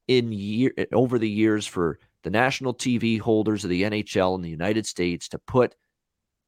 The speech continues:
the star players on simply because, oh, it's a Canadian team, and the Canadian team doesn't get the rating in the United States on the, uh, ratings, uh, wh-, whereas two American teams would.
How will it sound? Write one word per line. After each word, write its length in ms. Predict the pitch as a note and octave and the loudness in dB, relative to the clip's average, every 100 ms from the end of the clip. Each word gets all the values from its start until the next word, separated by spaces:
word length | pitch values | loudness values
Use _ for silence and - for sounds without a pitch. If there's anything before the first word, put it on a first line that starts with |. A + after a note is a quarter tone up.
| _ - | _ -6
the 80 | |
star 320 | G#2 - B2+ A2+ | -2 4 4 4
players 500 | - A2 G#2 F#2+ G2+ | 2 4 4 2 0
on 340 | F#2 F#2 E2+ | 0 0 -4
simply 360 | - A#2 A2 G2+ | -6 -4 -2 -4
because, 420 | F#2 - F#2+ F#2 | -4 -2 -2 0
oh, 140 | G#2+ | 0
it's 140 | F2 - | 0 -4
a 40 | |
Canadian 480 | - F#2 F#2+ F2 D2 | -8 -4 -2 -4 -8
team, 380 | - D2 C#2 - _ _ | -10 -10 -12 -14 _ _
and 100 | F2 | -10
the 60 | E2 | -8
Canadian 500 | - G#2 G#2+ G#2 F#2+ | -2 0 0 -2 -6
team 440 | - G2+ F#2+ E2 - | -4 -4 -4 -8 -10
doesn't 280 | - G2+ G2+ | -2 -2 0
get 180 | G#2 G2 | -4 -4
the 80 | F2 | -2
rating 420 | F#2+ G#2 E2+ D2+ - _ _ _ | 0 2 0 -4 -14 _ _ _
in 120 | G2 | -6
the 60 | F#2+ | -4
United 380 | F#2 F2+ E2+ D#2+ | -2 0 -2 -4
States 520 | - E2+ D#2 - - | -4 -2 -4 -8 -6
on 140 | F#2 | -4
the, 180 | F2 E2 | -2 0
uh, 60 | E2+ | 2
ratings, 500 | A#2 A2+ E2 D#2 - _ _ | 2 2 0 -8 -12 _ _
uh, 200 | - E2+ | 0 2
wh-, 320 | D#2+ B1 F2 F#2 | 2 -2 -2 2
whereas 280 | F#2 F2 | 2 2
two 200 | - C3 | 2 2
American 480 | A2 G#2 C3 A#2 F2 | 4 2 2 0 -6
teams 360 | - F#2 E2+ - | -6 -6 -6 -2
would. 320 | G#2+ F#2+ | 0 2